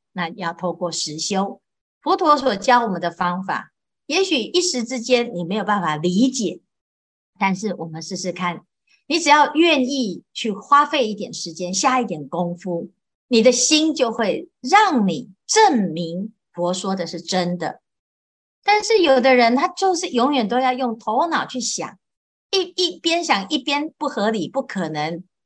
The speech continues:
啊，“我不会，我不要，我不能，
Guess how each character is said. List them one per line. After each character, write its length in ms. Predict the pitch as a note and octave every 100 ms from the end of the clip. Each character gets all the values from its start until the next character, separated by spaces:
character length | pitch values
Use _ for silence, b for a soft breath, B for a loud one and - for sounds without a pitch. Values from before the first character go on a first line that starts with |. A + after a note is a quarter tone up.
| _ _ -
啊 200 | F3 D3+
，“我 100 | F3+
不 240 | E3+ G3 A3+
会， 300 | D#4+ D#4+ G3+
我 160 | E3+
不 160 | E3 D#3+
要， 260 | G#3 C4+
我 160 | - D#3+
不 200 | D3+ C4+
能， 340 | G#3+ B2 B2+